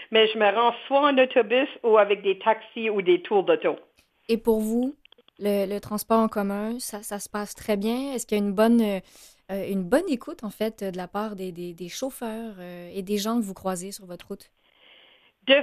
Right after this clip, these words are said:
Speaker 1: façon générale, les chauffeurs sont très bons et surtout après un bout de temps qu'ils me connaissent, qu'ils savent comme habituellement où est-ce que c'est que je vais débarquer.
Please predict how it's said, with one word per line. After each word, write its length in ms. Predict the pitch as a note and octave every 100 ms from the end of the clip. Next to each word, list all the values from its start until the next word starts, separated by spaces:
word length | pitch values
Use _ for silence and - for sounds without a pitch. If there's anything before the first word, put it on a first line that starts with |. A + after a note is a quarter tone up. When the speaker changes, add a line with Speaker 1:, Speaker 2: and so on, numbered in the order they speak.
| C#4
Speaker 1:
façon 540 | F4+ F4 B4+ C#5+ C#5
générale, 680 | B3+ C4+ C4 A#3+ F#3+ F3 G#3+ G4+
les 140 | A#3+
chauffeurs 760 | - - A3 G#3+ A#3 A#3 A#3+ B3+ B3+
sont 260 | A3+ F#3+ F3+ F3+ - -
très 280 | A3 A#3
bons 400 | A#3 G3+ F3+ F#3+ C#4 - - -
et 180 | A#3+ - -
surtout 320 | F#4+ - - D5+
après 300 | C4 - B3
un 60 |
bout 160 | G3 G3+
de 40 |
temps 220 | - B3 B3
qu'ils 180 | A#3
me 60 | E3+
connaissent, 580 | - F#3 D#3+ D#3 G3 F#4 - - - -
qu'ils 180 | - A#3 -
savent 380 | A3 G#3 G#3+ G#3 -
comme 280 | A#3 G#3+ F#3 -
habituellement 680 | F#3+ G#3 - G#3+ G3+ G#3 G#3+
où 80 | F#3+
est-ce 160 | F#3+
que 120 | A3 G3+
c'est 120 | A3+
que 160 | G#3+ G3
je 100 | F#3
vais 140 | F#3+
débarquer. 680 | F3+ F#3 F#3 F3+ - B3 F4+